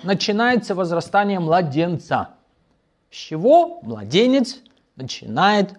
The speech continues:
возрастать? У каждого из вас есть опыт, возможно, вы не сильно его помните, в общем-то, но у вас он есть. Я имею в виду, что не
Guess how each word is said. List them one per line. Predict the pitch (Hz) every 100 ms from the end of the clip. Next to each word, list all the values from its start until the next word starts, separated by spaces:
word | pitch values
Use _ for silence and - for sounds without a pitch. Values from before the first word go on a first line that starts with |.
| _
возрастать? | 107 143 135 127 131 - 95 _
У | 196
каждого | 302 214 190
из | 175 151
вас | 151 139
есть | 131 - 240
опыт, | 269 277 269 _ _ -
возможно, | 151 185 160 151
вы | 165
не | 190
сильно | 226 196 151
его | 143 160
помните, | - 349 247 131 - 92 - _
в | 127
общем-то, | 139 - 104 92 92 - _ -
но | 180
у |
вас | 233 269
он | 196 127
есть. | 92 82 - _ _ _ _ _
Я | 151 165
имею | 156 156
в |
виду, | 147 143
что | - 143
не | 147